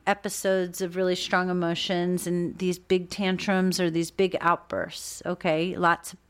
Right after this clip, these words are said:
of families come to me to try to help them figure out how to solve that problem. And what I always say is the very first thing is we have to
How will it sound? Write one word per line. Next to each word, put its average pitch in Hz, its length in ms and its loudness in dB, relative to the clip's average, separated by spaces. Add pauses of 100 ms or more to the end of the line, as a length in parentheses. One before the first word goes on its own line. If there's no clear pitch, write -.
(180)
of 185 200 -2
families 180 480 0
come 180 240 -2
to - 120 -10
me 165 200 0
to - 160 -10
try 180 200 0
to 175 80 0
help 180 280 -2
them 170 200 0
figure 170 280 -2
out 160 240 2
how 165 120 -2
to 160 100 0
solve 151 340 -2
that 143 240 -2
problem. 139 480 -4 (840)
And 175 460 2
what 185 160 4
I 180 120 6
always 175 300 2
say 233 480 4
is 190 180 0
the 190 100 -4
very 226 240 4
first - 340 -2
thing 269 240 4
is 196 200 -2
we 208 120 0
have 240 280 0
to 180 300 2